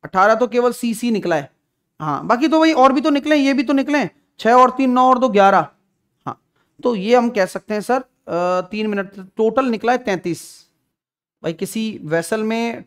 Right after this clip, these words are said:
टोटल वाला ये निकला है जिसमें सी का पोर्शन ये है, ये पूछा जा रहा है। तो छः बटे ग्यारह I think आंसर आ जाएगा। ठीक है?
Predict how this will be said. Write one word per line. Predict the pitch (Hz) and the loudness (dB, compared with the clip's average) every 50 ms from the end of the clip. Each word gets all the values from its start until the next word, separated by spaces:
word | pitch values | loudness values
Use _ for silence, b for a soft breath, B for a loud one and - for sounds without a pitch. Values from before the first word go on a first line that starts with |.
| _ | _
टोटल | - 190 190 190 196 254 254 240 | -2 0 0 0 0 -2 -2 0
वाला | 220 233 226 226 226 | 2 2 2 2 2
ये | 208 185 180 | 0 0 -2
निकला | 185 185 185 185 196 202 202 | -4 -4 -4 -4 -2 -2 0
है | 202 226 262 302 - _ _ _ _ _ _ - | 0 -2 -4 -4 -6 _ _ _ _ _ _ -16
जिसमें | 175 175 - 233 254 247 | -14 -10 -6 -4 -4 -4
सी | 254 - - - 262 262 | -6 -6 -4 -4 -2 0
का | - 302 294 | 2 2 2
पोर्शन | 294 - 247 240 240 233 - - 247 220 | 2 0 0 0 0 0 -2 -2 -2 -2
ये | 185 165 151 | -2 -2 -4
है, | 143 131 123 139 135 _ _ _ _ _ _ _ _ _ _ _ _ _ _ _ _ _ _ _ _ _ _ _ _ _ _ _ _ _ _ _ _ _ _ _ _ _ _ _ _ _ _ _ _ _ _ _ _ _ _ _ _ _ _ _ _ _ - | -4 -6 -10 -14 -18 _ _ _ _ _ _ _ _ _ _ _ _ _ _ _ _ _ _ _ _ _ _ _ _ _ _ _ _ _ _ _ _ _ _ _ _ _ _ _ _ _ _ _ _ _ _ _ _ _ _ _ _ _ _ _ _ _ -8
ये | 214 226 | -6 -6
पूछा | 226 190 175 160 - - 147 | -6 -6 -10 -8 -6 -6 -4
जा | 143 139 135 | -4 -4 -6
रहा | 131 123 | -6 -8
है। | 117 - _ - _ _ _ _ _ _ _ _ _ _ _ _ _ _ _ _ _ _ _ _ _ _ _ _ _ _ _ _ _ - | -12 -14 _ -20 _ _ _ _ _ _ _ _ _ _ _ _ _ _ _ _ _ _ _ _ _ _ _ _ _ _ _ _ _ -12
तो | 185 180 - - | -12 -12 -12 -12
छः | - - 214 220 226 | -12 -6 -4 -4 -2
बटे | 196 190 185 - 196 180 160 | -2 -4 -4 -2 -4 -4 -4
ग्यारह | 151 156 151 147 147 147 143 | -2 -2 -2 0 0 -2 -2
I | 139 | -4
think | 143 _ _ - 147 143 | -6 _ _ -14 -12 -10
आंसर | 139 135 131 117 - - 87 | -10 -10 -12 -14 -16 -16 -16
आ | 78 | -16
जाएगा। | 71 - - - - - _ _ _ _ _ _ _ _ _ _ _ _ _ _ _ _ _ _ _ _ _ _ _ _ _ _ _ _ _ _ _ _ _ _ _ _ _ _ _ _ - | -18 -18 -20 -20 -20 -20 _ _ _ _ _ _ _ _ _ _ _ _ _ _ _ _ _ _ _ _ _ _ _ _ _ _ _ _ _ _ _ _ _ _ _ _ _ _ _ _ -12
ठीक | 143 147 | -8 -4
है? | 202 233 | -4 -4